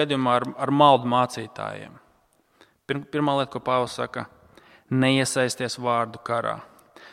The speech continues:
Četrpadsmitais pāns. To visu atgādini un brīdini,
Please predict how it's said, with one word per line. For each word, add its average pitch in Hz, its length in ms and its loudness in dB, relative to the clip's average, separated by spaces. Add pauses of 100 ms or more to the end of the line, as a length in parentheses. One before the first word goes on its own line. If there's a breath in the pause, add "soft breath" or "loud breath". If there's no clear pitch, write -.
Četrpadsmitais 131 480 -2
pāns. 117 320 -8
To 139 140 2
visu 185 240 6
atgādini 160 560 6
un 143 140 6
brīdini, 139 560 4